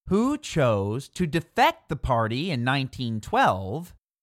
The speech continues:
canvassing for his good pal Woodrow Wilson's re-election, who in turn put Colby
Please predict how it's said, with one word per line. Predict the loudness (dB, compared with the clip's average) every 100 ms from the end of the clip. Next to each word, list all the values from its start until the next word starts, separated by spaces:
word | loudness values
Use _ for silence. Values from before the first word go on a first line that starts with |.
| -4
canvassing | 0 0 0 -4 -2 -2 -2
for | 0 2
his | 2 0
good | 0 0 0
pal | 0 2 4 4
Woodrow | 2 0 0 2 4
Wilson's | 4 6 4 4 -2 -2 -2 -4
re-election, | -2 0 0 0 -2 -4 -6 -6 -4 -4 -6 -12 _ _ _
who | 2 2
in | 2 -2
turn | 0 2 2 2 0 -2 -4 -10 _ _ -2
put | 2 2 0 -8
Colby | -4 0 0 0 -2 -2 -4